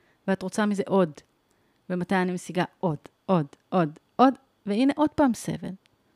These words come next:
זה דוגמה אחת ללמה האושר שלנו טומן בתוכו גם כן זרעים של סבל. אוקיי?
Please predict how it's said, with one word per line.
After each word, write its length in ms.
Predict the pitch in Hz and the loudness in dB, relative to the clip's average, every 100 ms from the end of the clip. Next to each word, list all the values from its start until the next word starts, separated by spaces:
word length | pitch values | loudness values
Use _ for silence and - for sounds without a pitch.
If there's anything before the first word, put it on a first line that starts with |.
| 214 | 2
זה 100 | 262 | 4
דוגמה 340 | 262 240 214 | 4 4 4
אחת 380 | 208 - 311 277 | 2 0 -2 0
ללמה 380 | 202 208 220 226 - _ - - _ - | 2 4 4 2 -2 _ -20 -20 _ 0
האושר 500 | 208 170 - - 320 | 2 6 6 6 0
שלנו 480 | - 208 196 214 240 | 2 2 2 2 0
טומן 500 | 196 190 220 247 247 | 2 4 6 6 4
בתוכו 480 | 240 202 196 202 | 2 2 2 2
גם 260 | 190 196 226 | 2 0 0
כן 280 | 254 247 269 269 - - | -2 0 0 0 -6 -10
זרעים 380 | 196 170 180 190 | -8 -4 -2 -2
של 160 | 180 180 | -2 -6
סבל. 460 | - 175 160 165 180 175 _ _ _ _ _ _ _ _ 214 | -6 -4 -4 -6 -12 -14 _ _ _ _ _ _ _ _ -16
אוקיי? 420 | - 202 240 339 | -8 -2 -2 -2